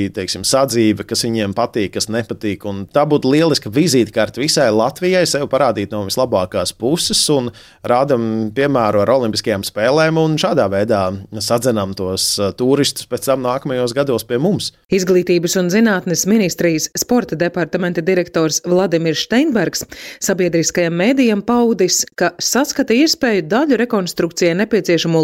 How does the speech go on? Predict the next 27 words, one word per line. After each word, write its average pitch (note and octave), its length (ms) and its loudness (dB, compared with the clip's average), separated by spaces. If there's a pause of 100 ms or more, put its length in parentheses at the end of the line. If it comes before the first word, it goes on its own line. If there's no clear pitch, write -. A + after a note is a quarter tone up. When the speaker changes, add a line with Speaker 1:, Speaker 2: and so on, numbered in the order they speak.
Speaker 2:
līdzekļu A#3+ 480 2 (340)
vēlāk C4+ 460 2
atgūt A#3 340 0
par A#3 160 2
Siguldas F3 640 2
trases F3+ 400 0
infrastruktūras F3 840 0
iznomāšanu. D#3+ 720 0 (560)
Viņa F4+ 240 4
prāt, A3+ 300 0 (100)
tas A#3+ 240 0
arī A3 160 4
būtu F#3 320 2
veids, A3 320 0
kā F3 140 2 (100)
valsts F#3+ 320 0
varētu F3 400 0
daļai D#3 400 2
atgriezt D#3+ 560 -2
ieguldījumus. D3+ 800 0 (580)
No E3+ 80 4
tiem E3 240 0
piecdesmit E3 640 0
astoņiem F3 480 0
miljoniem F3 480 2
eiro C4+ 460 2 (260)
aptuveni A#3+ 480 0